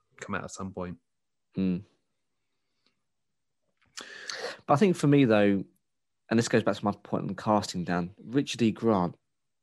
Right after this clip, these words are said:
Speaker 1: Oh, phenomenal.
Speaker 2: Perfect.
Speaker 1: So good.
Speaker 2: Perfect casting. 'Cause he looks like the comics.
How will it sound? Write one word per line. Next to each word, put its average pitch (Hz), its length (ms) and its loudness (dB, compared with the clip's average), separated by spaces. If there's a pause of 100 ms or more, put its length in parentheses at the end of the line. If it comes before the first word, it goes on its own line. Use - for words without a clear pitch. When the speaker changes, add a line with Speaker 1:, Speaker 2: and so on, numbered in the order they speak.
(200)
Speaker 1:
Oh, 147 360 2
phenomenal. 107 440 0
Speaker 2:
Perfect. 127 540 0 (640)
Speaker 1:
So 143 140 2
good. 170 200 6
Speaker 2:
Perfect 127 280 -4
casting. 123 520 -2 (540)
'Cause - 100 -6
he 175 80 4
looks 170 480 4
like 123 100 -2
the - 80 -8
comics. - 520 -8